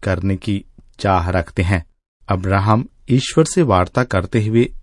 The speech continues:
धर्मी लोगों की रक्षा हेतु सिर्फ एक बार नहीं, बल्कि बारंबार अपनी नम्रता में ईश्वर से विनय करते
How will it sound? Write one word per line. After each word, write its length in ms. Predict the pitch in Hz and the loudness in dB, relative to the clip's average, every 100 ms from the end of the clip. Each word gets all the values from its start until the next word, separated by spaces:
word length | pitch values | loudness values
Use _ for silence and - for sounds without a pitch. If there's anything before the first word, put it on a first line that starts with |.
| - | -6
धर्मी 580 | 87 - 123 131 151 - - | -6 0 0 2 0 -2 -4
लोगों 440 | 98 113 117 127 | 0 2 2 0
की 160 | 123 143 | 2 0
रक्षा 380 | 95 - - | 0 -2 -2
हेतु 420 | 107 92 87 113 143 _ | 0 0 2 0 0 _
सिर्फ 500 | - - 160 156 - - | -10 2 2 2 -8 -4
एक 280 | 127 139 - | 2 2 0
बार 280 | 98 98 110 | 0 2 2
नहीं, 360 | 101 95 127 - - | 2 2 2 0 -4
बल्कि 380 | 113 120 - 151 | 0 0 0 -4
बारंबार 680 | 101 92 107 98 92 87 - _ | -2 -2 -2 0 0 0 -2 _
अपनी 320 | 110 - 143 | -6 -2 0
नम्रता 540 | 135 92 98 95 95 113 | 2 2 2 0 2 2
में 220 | 110 110 _ - | 2 -2 _ -4
ईश्वर 320 | 120 123 - 139 | -2 -2 0 -2
से 220 | - 135 | 0 -2
विनय 340 | 98 98 110 | -2 -2 -2
करते 520 | 120 95 90 120 113 | -2 -4 -2 0 0